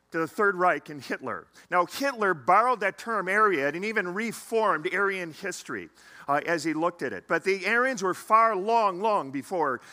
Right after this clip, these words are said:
Hitler. And the word Aryan means noble one. Now, in understanding them, historians generally believe that the Aryans began to develop and have their own cultural identity in India, what is present-day India.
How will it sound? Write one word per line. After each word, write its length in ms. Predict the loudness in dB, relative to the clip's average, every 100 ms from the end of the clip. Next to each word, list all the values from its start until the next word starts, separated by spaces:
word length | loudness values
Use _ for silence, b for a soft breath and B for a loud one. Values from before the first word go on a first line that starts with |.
| B
Hitler. 420 | -4 -4 -2 -8 -8 _ B B
And 120 | -6 -4
the 140 | -6 -8
word 400 | 0 2 2 -2 -2
Aryan 560 | 0 2 0 -4 -6 -6
means 420 | -6 -6 -8 -12 -16
noble 480 | -10 -4 -2 -2 -4
one. 360 | -4 -6 -8 -14 _ _ _ _ _ _ _ b b
Now, 220 | 0 2
in 180 | 2 0
understanding 680 | -2 0 -4 -4 -2 0 0
them, 120 | -2
historians 640 | -4 -8 -4 0 2 0 -4
generally 460 | 0 0 0 -4
believe 640 | -6 0 0 0 -2 -10 -18 B B
that 160 | -4 0
the 140 | 0 2
Aryans 380 | 2 2 -2
began 300 | -6 -2 -2
to 60 | 0
develop 500 | -4 0 2 2 0
and 120 | -4
have 240 | -2 -2 0
their 280 | 0 -2 -4
own 220 | -6 -6
cultural 640 | -10 -4 -2 -2 -6 -2
identity 640 | 0 0 0 0 -2 -4 -4
in 180 | -8 -8
India, 560 | -8 -8 -6 -4 -4 -6
what 140 | -8
is 100 | -8
present-day 640 | -6 -4 -4 -6 -4 -4 -4
India. 340 | -4 -6 -6